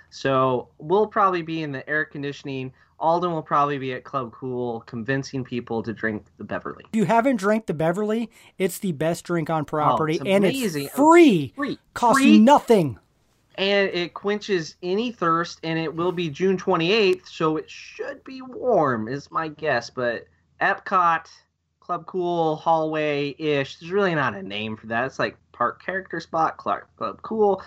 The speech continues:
Speaker 1: It's air-conditioned. There's seats. There's U S B ports. Bring your phone to charge,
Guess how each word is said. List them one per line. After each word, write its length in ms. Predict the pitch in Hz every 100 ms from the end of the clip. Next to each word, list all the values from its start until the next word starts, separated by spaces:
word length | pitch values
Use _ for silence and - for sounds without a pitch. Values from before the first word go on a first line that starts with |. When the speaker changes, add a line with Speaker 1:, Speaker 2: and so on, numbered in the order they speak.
| - -
Speaker 1:
It's 160 | 262
air-conditioned. 640 | 277 277 269 143 123 - 123
There's 160 | 160
seats. 340 | - 170 - -
There's 220 | 156 147
U 160 | 196 196
S 120 | 190
B 180 | 202 185
ports. 560 | - 113 104 - - - - _
Bring 200 | 214 220
your 140 | 214 190
phone 540 | - 220 214 214 202
to 140 | - 208
charge, 640 | - 101 90 - - -